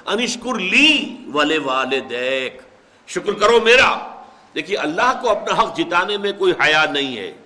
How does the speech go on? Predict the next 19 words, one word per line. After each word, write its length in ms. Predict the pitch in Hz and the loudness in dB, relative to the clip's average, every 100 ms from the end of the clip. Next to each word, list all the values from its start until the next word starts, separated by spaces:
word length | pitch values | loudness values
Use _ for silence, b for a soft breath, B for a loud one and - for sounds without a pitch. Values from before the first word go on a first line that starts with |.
| - | -8
کوئی 180 | 156 143 | -6 -4
شرم 280 | 127 143 | -6 -6
نہیں 280 | 127 123 98 | -6 -10 -12
ہے۔ 60 | 85 - b b - | -16 -20 b b -8
اللہ 180 | 131 151 | 0 2
نے 60 | 156 | 2
اپنا 280 | 151 156 147 | 0 0 0
حق، 260 | - - | 0 -2
"کرو 220 | - 240 240 | 4 6 8
میرا 220 | 226 202 | 8 6
شکر۔" 300 | - 180 - - - _ b b - | 2 -6 -10 -14 -20 _ b b -4
ان 140 | 170 | -2
اشکر 320 | 240 - 277 | -2 -4 -2
لی، 580 | 254 233 294 262 254 - B B B | 0 0 2 0 -2 -8 B B B
کریئیٹر 520 | - 233 240 247 247 | -6 0 2 2 2
میں 220 | 240 269 285 | 0 2 0
ہوں، 300 | 240 147 - - b b - | 0 -4 -8 -16 b b -6
تمہاری 360 | 214 247 269 | -2 0 0
ماں 280 | 233 214 254 | -2 2 4